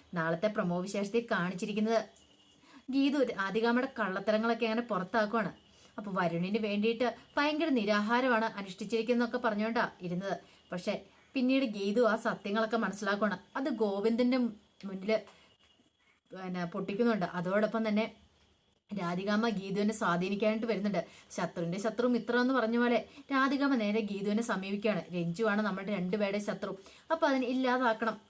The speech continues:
അതിനെക്കുറിച്ചൊക്കെ സംസാരിച്ചുകൊണ്ടൊക്കെ വരുന്നുണ്ട്. ആ വിശേഷങ്ങളൊക്കെയാണ് നാളെ നമ്മൾ കാണാൻ പോകുന്നത്. ഇന്ന് തന്നെ നമ്മൾ അവസാനം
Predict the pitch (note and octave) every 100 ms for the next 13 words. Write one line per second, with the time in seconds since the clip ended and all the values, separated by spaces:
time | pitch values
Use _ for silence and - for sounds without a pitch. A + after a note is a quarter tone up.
0 | - F3 F3+ F3+ G#3 G#3+ A#3+ G#3+ - F#3+
1 | F#3 A3 A3 A3+ F#3+ G#3 G3+ - - _
2 | D#3+ G3+ G#3+ G#3+ G3+ G#3 A3+ A#3 B3+ A3+
3 | G3 F3+ G#3+ G#3+ G#3+ - F3 F3 G3 A3
4 | F#3 F3+ F3+ - - - _ D#4+ D#4+ A#3+
5 | A#3 A3 A3 F#3+ F3+ A3 G#3